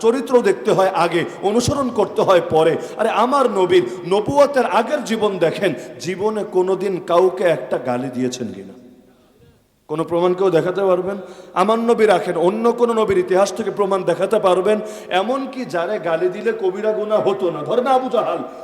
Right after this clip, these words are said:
তারেও গালি দিয়েছেন খারাপ শব্দে, এমন কোন প্রমাণ কেউ দেখাতে পারবে?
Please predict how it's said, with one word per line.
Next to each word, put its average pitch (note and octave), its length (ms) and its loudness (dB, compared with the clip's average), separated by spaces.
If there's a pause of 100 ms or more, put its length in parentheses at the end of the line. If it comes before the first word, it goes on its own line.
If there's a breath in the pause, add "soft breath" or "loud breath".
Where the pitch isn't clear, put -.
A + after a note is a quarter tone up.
তারেও E4 360 2
গালি B3+ 280 0
দিয়েছেন F3+ 560 -2
খারাপ E3 240 -2
শব্দে, - 680 -8
এমন F3+ 300 -8
কোন G3 220 -6
প্রমাণ F3+ 300 -6
কেউ F3+ 140 -6
দেখাতে D3 400 -10
পারবে? G3 440 -4